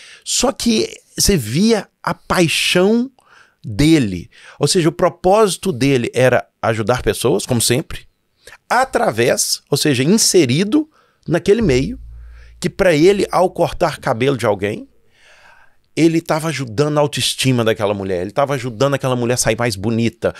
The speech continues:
mais viva, mais feliz. E isso é o propósito dele. Então é, pergunta não é qual é o meu propósito, mas aonde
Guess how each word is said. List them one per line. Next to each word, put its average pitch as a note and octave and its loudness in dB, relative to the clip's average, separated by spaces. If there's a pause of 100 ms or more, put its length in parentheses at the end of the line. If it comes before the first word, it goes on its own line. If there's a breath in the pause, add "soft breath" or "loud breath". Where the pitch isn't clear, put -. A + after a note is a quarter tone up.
(160 loud breath)
mais A#2 -2
viva, G#2 0
mais C#3 -2
feliz. C#3 0
E B3+ 0
isso D4 0
é - 0
o - -2
propósito C#3 -2
dele. F2+ -4 (320 loud breath)
Então G#3+ 0
é, D3+ 2
pergunta F3+ 0
não A3 2
é G3 0 (580 soft breath)
qual G#3 2
é G3+ 4
o F#3 2
meu F3+ 4
propósito, C#3 0
mas D3 0
aonde G3 2